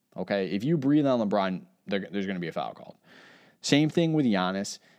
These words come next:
Same thing with Kevin Durant. Same thing with Joel Embiid. Same thing now, for whatever reason, with Trae Young. I don't understand why Trae Young gets half of these foul calls, but they apparently consider him a superstar, which makes little to no sense. But there are certain, so again, there's certain superstars that get calls,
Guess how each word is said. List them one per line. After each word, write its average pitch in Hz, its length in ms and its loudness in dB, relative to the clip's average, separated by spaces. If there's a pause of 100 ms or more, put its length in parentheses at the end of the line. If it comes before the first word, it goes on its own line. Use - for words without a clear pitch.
Same 135 320 2
thing 156 160 2
with 147 160 -2
Kevin 135 240 -2
Durant. 95 460 -2 (340)
Same 127 240 -2
thing 147 180 -2
with 131 120 -2
Joel 123 340 2
Embiid. 82 380 -4 (300)
Same 117 260 0
thing 135 240 0
now, 107 200 2
for 98 200 -2
whatever 95 360 2
reason, 85 520 -6 (140)
with 90 120 -6
Trae 82 240 -4
Young. 85 180 -4
I 90 100 -4
don't 110 100 -2
understand 101 320 -4
why 80 80 -6
Trae 92 220 -4
Young 90 180 -4
gets 76 160 -10
half 80 220 -8
of 82 60 -12
these 73 120 -12
foul 80 260 -4
calls, 69 260 -8
but - 200 -12 (220)
they 104 160 0
apparently 98 360 -4
consider 90 300 -4
him 90 180 -6
a 80 40 -10
superstar, 78 460 -8
which 67 160 -14
makes 80 200 -10
little 71 160 -8
to 71 80 -14
no 58 160 -16
sense. - 340 -16 (1300)
But 113 200 -2 (380)
there 120 180 2
are 117 60 0
certain, - 440 -4
so 127 160 0
again, 98 200 0
there's 87 180 -4
certain 240 240 0
superstars 101 500 0
that 165 100 -6
get 71 140 -4
calls, - 380 -8